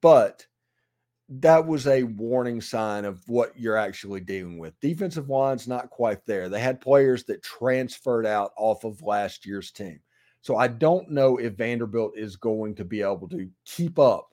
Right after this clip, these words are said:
with Ole Miss. I think Jackson Dart is going to be efficient. Not necessarily good, but efficient. And because of that, Ole Miss is going to be able to score some points. And my prediction in this game, I,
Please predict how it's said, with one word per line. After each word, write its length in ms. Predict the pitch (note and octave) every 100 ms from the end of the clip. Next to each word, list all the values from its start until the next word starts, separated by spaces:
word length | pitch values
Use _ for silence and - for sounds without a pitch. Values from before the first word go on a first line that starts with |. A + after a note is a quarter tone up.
| _
with 180 | A#2 A2+
Ole 140 | G#2
Miss. 260 | F#2+ D2+ -
I 80 | F#2
think 220 | C#3+ C#3
Jackson 360 | C#3+ C#3 C#3 B2+
Dart 320 | B2+ C3 B2
is 140 | G#2+
going 240 | - B2 A2+
to 60 |
be 160 | G#2 A2+
efficient. 680 | G#2+ _ - C3+ A#2 F#2+ - _ _ _ _ _ -
Not 160 | B3+
necessarily 800 | C4+ B3 A#3 - G#3 E3+ D#3 B2 G#2
good, 340 | - A#2 F2+ - _
but 220 | F#3 F3+
efficient. 960 | F3+ D3 _ _ _ D#3 A2 - D#2 - _ _ _ -
And 140 | D3+
because 420 | D#3 F3 - A3 G#3+
of 80 |
that, 380 | F#3 E3 D#3 - _ _ _ _ _ _
Ole 140 | D3+ D#3+
Miss 260 | D#3+ D3+
is 140 | D3 B2
going 260 | C3+ C3
to 80 | B2
be 140 | A#2+
able 180 | A#2 G#2+
to 80 | G2+
score 400 | - - A2 G#2
some 240 | - F2+
points. 600 | F2+ - C#2+ B1 - - _ _
And 160 | C3 C3+
my 160 | F3
prediction 640 | G3+ G3+ D#3 D#3+ D#3 D#3 C#3
in 100 | B2+
this 180 | C3 -
game, 360 | A#2 B2 B2+
I, 180 | A2